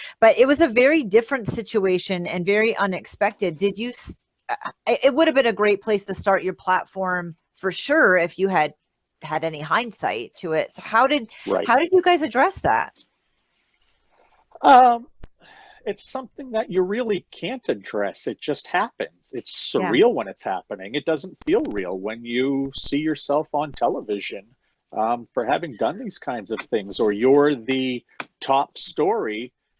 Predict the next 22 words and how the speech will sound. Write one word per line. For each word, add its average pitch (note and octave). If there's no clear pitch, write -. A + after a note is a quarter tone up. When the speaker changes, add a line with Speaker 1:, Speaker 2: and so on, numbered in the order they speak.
Speaker 2:
in A#2+
the, G#2+
uh, G#2
in B2
the A#2
newspaper. A2+
Um, F#2+
you G#2+
know, G2
six -
columns D3
across C3+
the -
top D3
front D3
page. C#3+
It's -
like, A#2
wow, A2
this C3
is, A2+
it, B2+